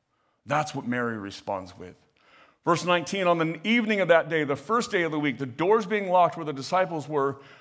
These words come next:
for fear of the Jews, Jesus came and stood among them and said to them, 'Peace be with you.'" So Jesus, being betrayed by the Jewish religious elite, if you will, the, the religious leadership, those were the ones that were really seeking to kill him. Roman authorities had to do it,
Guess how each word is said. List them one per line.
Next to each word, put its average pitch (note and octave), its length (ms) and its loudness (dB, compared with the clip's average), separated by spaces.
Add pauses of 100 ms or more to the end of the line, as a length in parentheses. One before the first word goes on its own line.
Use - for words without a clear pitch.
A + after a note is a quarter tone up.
(100)
for C#3 120 -4
fear E3+ 280 0
of D3 100 -2
the D3 80 -4
Jews, C3 500 -4 (300)
Jesus G#3+ 420 -2
came F3+ 340 -4
and D3+ 100 -4
stood - 260 -2
among D3+ 360 0
them C3+ 120 -2
and C3 100 -6
said G3 360 -4
to D3+ 80 -4
them, B2 220 -4
'Peace G#3+ 300 -6
be F3 160 -8
with D#3 240 -2
you.'" A#2 260 -8 (640)
So F#3+ 340 -2
Jesus, G3 480 0
being F#3 320 -4
betrayed F#3+ 540 0
by F3 160 6
the D3 180 -4
Jewish F#3+ 400 -4
religious D#3+ 480 -4 (240)
elite, D3+ 480 -2
if D3+ 160 -8
you D#3+ 100 -2
will, D3+ 220 6
the, C3+ 140 -2
the C#3+ 320 0
religious D3+ 580 -4
leadership, D#3 720 -4 (360)
those G#3 280 4
were G#3 120 0
the F#3 80 2
ones E3+ 300 2
that E3+ 120 -4
were E3+ 180 2
really F3 300 0
seeking F3+ 540 -4
to D3+ 120 -6
kill F#3 340 0
him. C#3+ 280 2
Roman G#3 240 2
authorities G#3 540 0
had F3+ 240 4
to C#3+ 80 0
do E3 340 0
it, C#3 180 2